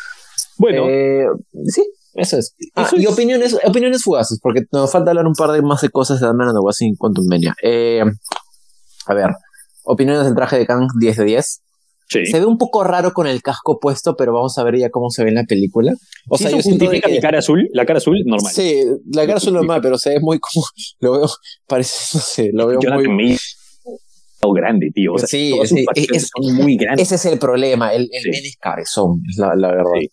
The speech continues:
Speaker 1: No, y carón,
Speaker 2: Sí.
Speaker 1: o sea, su nariz,
Speaker 2: Y carón.
Speaker 1: sus ojos, su boca, su frente, todo es bien grande.
Speaker 2: Es
Speaker 1: Eh,
Speaker 2: más, es, eh, por eso mismo le enfrentan con, <laughs> con, <laughs> caramba, ¿cómo se llama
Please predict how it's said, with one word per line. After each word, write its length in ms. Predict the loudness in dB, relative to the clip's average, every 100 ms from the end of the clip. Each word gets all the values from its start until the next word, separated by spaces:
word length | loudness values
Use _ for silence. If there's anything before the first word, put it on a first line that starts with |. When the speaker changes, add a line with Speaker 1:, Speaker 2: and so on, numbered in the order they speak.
| -12 -16 -10 -2
Speaker 1:
No, 120 | 2
y 100 | 2
carón, 360 | 0 2 2 2
Speaker 2:
Sí. 60 | 0
Speaker 1:
o 40 |
sea, 200 | -4 -8 -8 -16 _
su 140 | -6 -2
nariz, 200 | 2 2
Speaker 2:
Y 60 |
carón. 420 | 4 2 2 2
Speaker 1:
sus 100 | 0 -4
ojos, 340 | -2 0 -2 -2
su 120 | 0
boca, 280 | 0 0 -2
su 180 | -6 -4
frente, 340 | 0 0 0
todo 140 | 0
es 60 | 0
bien 180 | 4 4
grande. 380 | 2 0 -2 -8 _ -16 -2
Speaker 2:
Es 140 | 0
Speaker 1:
Eh, 40 | 2
Speaker 2:
más, 240 | 2 2
es, 200 | 0 -2
eh, 300 | -2 -4 -4
por 160 | -2 0
eso 160 | 0 0
mismo 260 | 2 2
le 80 | 0
enfrentan 540 | 0 0 0 0 0 0
con, 440 | 0 0 0 0
<laughs> 920 | -2 -4 -10 -16 -16 -14 -10 -8 -6
con, 380 | -2 2 2 2
<laughs> 520 | 2 0 2 2 2
caramba, 400 | -2 -4 -4 -4 -2
¿cómo 200 | 0 0
se 120 | 0
llama 120 | -2